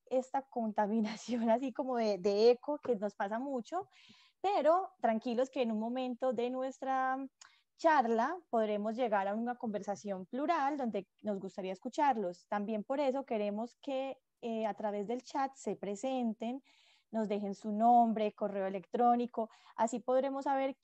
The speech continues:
quiénes hoy están aquí participando, podremos enviarles más adelante vía correo invitaciones a otros de nuestros eventos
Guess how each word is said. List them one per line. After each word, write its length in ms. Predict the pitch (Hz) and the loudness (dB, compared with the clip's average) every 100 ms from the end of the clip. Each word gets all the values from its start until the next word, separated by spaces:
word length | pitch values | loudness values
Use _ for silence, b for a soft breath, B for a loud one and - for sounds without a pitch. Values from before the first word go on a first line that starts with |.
| - | 0
quiénes 400 | 302 302 285 269 | 2 2 0 0
hoy 160 | 254 | 0
están 200 | 254 254 | 0 0
aquí 200 | 240 247 | -4 -4
participando, 920 | 226 247 269 277 254 294 269 226 269 | -2 -2 -2 -4 0 0 0 0 -2
podremos 400 | 262 220 202 208 | 0 0 0 -2
enviarles 460 | 240 214 196 196 202 | -2 0 0 -2 -2
más 240 | 214 233 | 0 0
adelante 540 | 285 285 262 240 226 196 | 0 -2 0 -2 -2 -6
vía 240 | 208 208 | -4 -4
correo 460 | - 226 220 202 175 | -4 -4 0 -2 -2
invitaciones 760 | 220 208 202 185 190 220 233 254 | -2 -4 -2 -4 -2 -2 -2 -2
a 100 | 226 | -2
otros 260 | 214 226 | -2 -2
de 80 | 233 | -4
nuestros 300 | 262 254 277 | -4 -6 -4
eventos 500 | 311 302 220 202 294 | -2 -2 -4 -6 -8